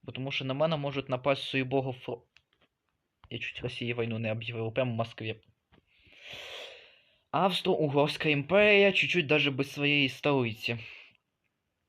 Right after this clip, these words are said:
Коли остається от уже один ход, ми нанімаємо армію і об'являємо війну. Моментально, щоб вони просто були старті під ноль.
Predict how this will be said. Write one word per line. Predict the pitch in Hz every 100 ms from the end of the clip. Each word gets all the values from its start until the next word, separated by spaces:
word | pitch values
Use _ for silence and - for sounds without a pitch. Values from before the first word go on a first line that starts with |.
| _ _ _ - _
Коли | - 135 165
остається | 139 - 139 147 147 127
от | 123
уже | 123 127 123 - _ _ _ _ _
один | 139 139 135
ход, | 123 160 214 - - _ _ _ _ _ _
ми | 131 160
нанімаємо | 165 151 147 147 143 143
армію | 147 190 185 175
і | - 123
об'являємо | 123 123 135 135 127 117
війну. | 113 101 98 _
Моментально, | 117 131 143 135 123 - 107 95 98
щоб | - 110
вони | 117 117
просто | 110 127 127 113
були | 113 117 113 107 - - _
старті | - - 143 147 - 135
під | - 120 113
ноль. | 123 123 110